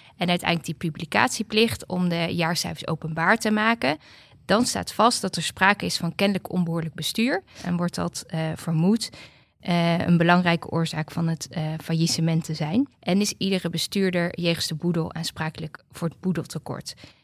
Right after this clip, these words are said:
Er is hierop wel een uitzondering in de tijdelijke wet, eh, covid negentien, ehm, die zegt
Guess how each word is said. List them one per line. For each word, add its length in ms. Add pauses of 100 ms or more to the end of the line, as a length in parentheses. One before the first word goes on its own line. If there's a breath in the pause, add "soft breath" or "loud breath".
Er 80
is 140
hierop 280
wel 260
een 140
uitzondering 680
in 100
de 120
tijdelijke 500
wet, 400
eh, 100 (140)
covid 340
negentien, 720 (400 loud breath)
ehm, 480
die 240
zegt 360